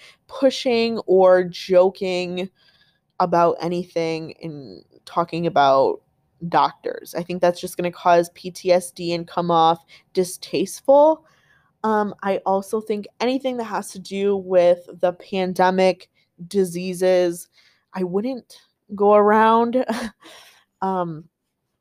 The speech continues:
being a sick person. I wouldn't go around fake coughing or walking around with tissues. <laughs> I think it's just a little too close to what's going on this year. It might cause, um,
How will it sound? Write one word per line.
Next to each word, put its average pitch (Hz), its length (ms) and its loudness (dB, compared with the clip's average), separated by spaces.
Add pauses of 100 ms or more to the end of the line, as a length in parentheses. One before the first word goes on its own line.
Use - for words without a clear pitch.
(220)
being 202 240 -2
a 208 40 0
sick - 320 -6
person. - 480 -2
I 208 140 4
wouldn't 262 380 0
go 240 160 6
around 240 600 4 (100)
fake - 520 -2
coughing 226 800 0
or 196 480 4 (320)
walking 196 340 -2
around 208 440 -2
with 190 300 -6
tissues. 160 680 -2
<laughs> - 20 -6
I 240 140 -6
think 262 300 -2
it's 262 200 -2
just 240 340 -6
a 220 60 0
little 285 580 4 (440)
too 294 680 -2
close 220 600 0
to 214 120 -2
what's 180 300 0
going 185 320 -2
on 170 280 -2
this 214 340 -4
year. 208 220 -2
It 175 120 -2
might 170 360 -6
cause, 160 500 -4
um, - 440 -10